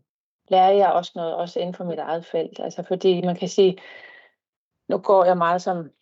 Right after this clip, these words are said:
alene, øh, kardiolog i hele Grønland, øh, hvor man alle andre steder måske sidder tredive eller halvtreds kardiologer og sparer frem og tilbage og får den her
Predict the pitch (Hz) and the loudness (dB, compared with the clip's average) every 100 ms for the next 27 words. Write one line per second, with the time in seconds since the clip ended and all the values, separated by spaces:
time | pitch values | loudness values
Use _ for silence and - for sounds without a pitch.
0 | - 180 165 170 185 180 _ _ _ _ | -6 -6 -4 -4 -6 -6 _ _ _ _
1 | 180 165 165 165 - 175 175 170 175 185 | -4 -4 -4 -8 -2 -2 -2 -4 -2 -2
2 | 175 180 180 160 175 180 160 - _ _ | -2 -4 0 0 2 0 0 -8 _ _
3 | _ _ _ - - 175 160 175 175 165 | _ _ _ -8 -2 0 2 0 -2 -4
4 | - _ - 180 165 175 175 175 170 - | -10 _ -2 0 0 -2 -4 -4 -4 -6
5 | 165 160 165 - 156 165 190 175 165 147 | -4 -4 -6 -6 -4 0 2 2 -2 -2
6 | 185 190 - 180 170 170 - 165 - - | -2 -4 -2 -4 0 -2 -2 -6 -8 -8
7 | 151 170 175 175 196 - 180 - 190 170 | -4 -4 -2 -2 -2 -2 -8 -8 -6 -2
8 | 175 175 185 180 175 185 170 | -2 -2 -2 0 -2 0 -2